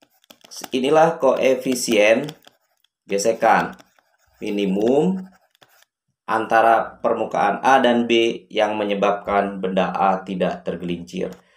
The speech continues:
Nah, dengan tiga formulasi sederhana ini, rasanya kita dapat menyelesaikan kasus model gerakan sistem gabungan benda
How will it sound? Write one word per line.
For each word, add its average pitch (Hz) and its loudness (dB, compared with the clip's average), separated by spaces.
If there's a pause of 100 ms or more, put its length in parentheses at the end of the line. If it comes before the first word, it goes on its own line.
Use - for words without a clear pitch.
(720)
Nah, 98 -4
dengan 139 2
tiga 131 0
formulasi 120 0
sederhana 113 0
ini, 117 0
rasanya 110 0
kita 110 -2
dapat 104 0
menyelesaikan 101 -4 (720)
kasus 143 -2
model 127 2
gerakan 120 2
sistem 117 -4
gabungan 107 -2
benda 104 -4